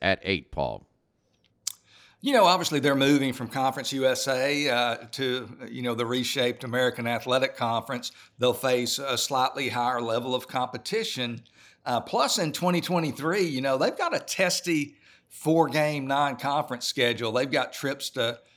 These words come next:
Speaker 2: Houston and Tennessee and then play home games against Texas State and Army. Uh, you know, so that's, uh, that's pretty testy non-conference. The only real, you know, sure victory is gonna be the game against Texas State.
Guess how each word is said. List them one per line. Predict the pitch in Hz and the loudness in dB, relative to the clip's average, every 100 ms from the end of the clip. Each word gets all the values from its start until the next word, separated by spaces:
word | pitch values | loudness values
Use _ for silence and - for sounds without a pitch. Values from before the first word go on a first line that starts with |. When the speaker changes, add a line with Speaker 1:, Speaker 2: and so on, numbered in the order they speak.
| _ | _
Speaker 2:
Houston | - 151 151 - 135 | -2 2 2 0 -2
and | 123 | -2
Tennessee | - 147 131 - 151 143 143 131 | -2 -2 0 0 0 2 2 0
and | 123 | -2
then | 120 | -2
play | 123 123 | 0 0
home | 120 135 135 | 2 0 0
games | 127 127 110 | -2 -2 -4
against | 120 123 120 - | -6 -6 -8 -4
Texas | 123 - 117 | -4 -4 -8
State | - 127 127 113 | -2 0 0 -2
and | 107 | -6
Army. | 104 117 147 110 107 90 _ _ - _ - | -2 0 0 -2 -8 -12 _ _ -20 _ -4
Uh, | 117 110 131 - - - - | -2 -2 -4 -16 -20 -20 -20
you | 135 131 | -12 -4
know, | 120 | -2
so | 117 127 117 | 0 0 2
that's, | 147 - 147 | 0 0 0
uh, | 135 123 120 113 | 2 0 -2 -10
that's | 160 - | -8 -4
pretty | 226 175 | 0 0
testy | - 165 - 147 139 | 2 0 0 -4 -2
non-conference. | 139 127 131 135 131 110 - | -2 -2 -2 -2 -2 -6 -2
The | 131 | -2
only | 143 123 | 0 -2
real, | 123 131 117 - | -2 -2 -4 -10
you | 131 | -8
know, | 123 | -6
sure | - 151 127 | -2 0 0
victory | 120 123 117 | -2 -2 -6
is | |
gonna | 123 113 | -4 -4
be | 120 | -4
the | 113 | -4
game | 117 120 | -4 -4
against | 110 120 - 139 | -6 -8 -6 -4
Texas | 120 - 104 | -4 -4 -6
State. | - 127 160 117 107 | -2 0 0 -2 -8